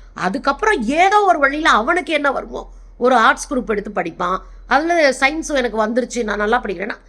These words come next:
அதை எடுத்து படிப்பான். So, அந்த குழந்தைகளினுடைய கல்வியை எக்காரணத்தை கொண்டு இடையில நிப்பாட்டிடக்கூடாது. இந்த பிள்ளைங்க படிக்கிறதுக்கு நம்ம ஒரு சின்ன சின்னதா உதவி பண்ணணும் தான் அரசு கட்டாய கல்வி உரிமை சட்டத்தின் கீழே எட்டாம் வகுப்பு வரையும் பாஸ் பண்ணணும்னு.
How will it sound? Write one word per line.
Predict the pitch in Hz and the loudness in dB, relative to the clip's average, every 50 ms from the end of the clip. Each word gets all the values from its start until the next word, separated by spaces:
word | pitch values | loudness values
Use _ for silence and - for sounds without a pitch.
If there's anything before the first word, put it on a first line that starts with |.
| - - - | -20 -6 0
அதை | - 302 311 320 302 | 2 4 6 6 4
எடுத்து | 285 - 339 254 269 | 4 2 0 0 0
படிப்பான். | 226 208 - - - - - - - - - - - - - - | 0 0 -4 -8 -14 -16 -20 -20 -20 -20 -20 -20 -20 -20 -20 -6
So, | - 349 359 | -2 -2 0
அந்த | 320 311 - | 0 -2 -4
குழந்தைகளினுடைய | - 339 381 415 440 415 392 415 415 381 370 359 349 320 320 302 294 277 | 0 2 4 4 4 4 2 0 0 0 0 -2 -4 -4 -2 -2 -4 -2
கல்வியை | - 285 277 339 349 330 349 349 330 285 | 0 0 0 0 0 -2 -2 -2 0 0
எக்காரணத்தை | 240 247 247 - - 359 359 359 359 349 359 - 330 320 | -2 -2 -2 0 4 6 8 8 6 4 2 -4 -4 -4
கொண்டு | 311 294 294 311 | -4 -4 -2 0
இடையில | 294 277 285 285 285 269 247 220 | 0 0 0 0 -2 -4 -6 -6
நிப்பாட்டிடக்கூடாது. | 220 - 262 240 240 196 - - - 135 - - - - | -2 -2 -2 -2 -4 -6 -10 -12 -12 -12 -14 -16 -16 -8
இந்த | - 170 - - | -6 -4 -2 0
பிள்ளைங்க | 320 370 381 392 381 - | 2 4 4 4 4 4
படிக்கிறதுக்கு | 254 254 277 359 - 392 392 349 381 349 | 4 2 4 2 0 0 0 0 0 0
நம்ம | 294 262 240 | 2 2 2
ஒரு | 233 208 208 | 2 0 -2
சின்ன | - 330 359 392 | -4 -6 -6 -6
சின்னதா | - 349 370 370 415 440 415 | -6 -2 2 4 6 6 6
உதவி | 349 285 311 311 | 4 2 0 -2
பண்ணணும் | 269 - 269 254 240 233 220 214 | -6 -6 -4 -4 -4 -6 -8 -8
தான் | 175 151 151 - - - - - - - - | -8 -8 -10 -10 -12 -18 -20 -20 -20 -14 -6
அரசு | - 180 185 202 220 220 220 359 370 | -4 -2 0 0 0 -2 -2 -4 -4
கட்டாய | - 254 - - - 302 320 330 330 320 | -4 -4 -2 0 2 2 4 4 2 0
கல்வி | 320 254 226 220 233 | 0 -4 -4 -2 -2
உரிமை | 226 208 208 196 190 | -4 -4 -4 -4 -4
சட்டத்தின் | 185 190 - 226 220 - 208 180 170 | -4 -4 -6 -6 -6 -6 -8 -10 -10
கீழே | - 208 240 226 214 220 - - - - - - - - | -4 -2 -2 -2 -2 -4 -8 -10 -14 -20 -20 -20 -14 -10
எட்டாம் | - 190 190 - | -8 -6 -2 2
வகுப்பு | 302 339 339 311 226 208 - | 4 4 4 4 4 2 0
வரையும் | 170 170 190 262 277 | -2 -4 -4 -6 -6
பாஸ் | - - 196 - - - | -4 -4 -4 -4 -6 -10
பண்ணணும்னு. | 151 143 160 170 160 139 | -12 -10 -10 -10 -12 -14